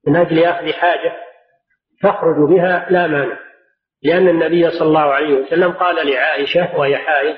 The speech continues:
قال لها: "ناوليني الخمرة من المسجد".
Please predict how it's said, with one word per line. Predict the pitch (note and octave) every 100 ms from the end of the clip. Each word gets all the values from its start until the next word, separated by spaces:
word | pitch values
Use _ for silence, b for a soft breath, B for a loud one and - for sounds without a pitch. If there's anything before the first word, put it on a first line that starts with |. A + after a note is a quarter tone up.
| -
قال | F3 C#3+
لها: | D#3+ E3
"ناوليني | D3+ F3 E3+ D3+ D#3+ D3+ D3+ D3+ - - _ _ -
الخمرة | D3 C#3 F#3 E3+ D3
من | C#3+ C#3+
المسجد". | C3+ D#3 - -